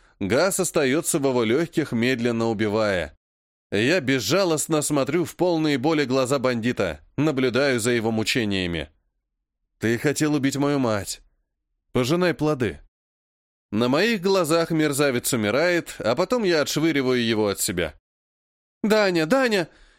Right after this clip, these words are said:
Кидаются ко мне Лена с Ириной, но я останавливаю своих женщин властным движением руки.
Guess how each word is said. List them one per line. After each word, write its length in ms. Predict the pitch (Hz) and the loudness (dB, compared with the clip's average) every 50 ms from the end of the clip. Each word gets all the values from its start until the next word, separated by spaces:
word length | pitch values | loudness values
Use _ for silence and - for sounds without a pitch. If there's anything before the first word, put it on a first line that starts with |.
| _ _ - | _ _ -2
Кидаются 580 | 147 151 143 127 147 160 156 151 127 - 156 | -2 0 2 2 2 2 2 0 0 -2 -2
ко 140 | 135 - 131 | 0 0 0
мне 180 | 123 127 135 131 | 2 2 0 2
Лена 300 | 127 135 139 131 127 123 | 2 2 0 0 0 -2
с 120 | - - | 0 0
Ириной, 480 | 135 120 120 143 165 160 143 117 104 95 | 0 0 2 0 0 0 0 0 0 0
но 160 | 92 98 110 | 0 0 0
я 200 | 123 143 185 208 | 0 2 2 0
останавливаю 760 | 202 185 - - 185 165 151 156 156 143 143 147 131 139 131 123 | 0 -2 0 -2 0 0 2 0 0 0 0 0 0 0 0 0
своих 360 | - 123 120 110 104 101 92 | 0 0 0 0 0 0 -2
женщин 480 | 85 110 127 143 156 147 - 170 165 151 | 0 0 0 0 0 0 -2 -2 0 0
властным 520 | 131 117 110 110 120 - - 151 143 143 | 0 0 0 0 0 -2 -2 -2 -2 0
движением 600 | 131 127 131 127 95 101 98 92 92 95 98 101 | 0 0 0 0 0 0 -2 -2 0 -2 -2 0
руки. 400 | 107 123 123 - - 127 92 80 | -2 -2 -4 -4 -4 -4 -4 -4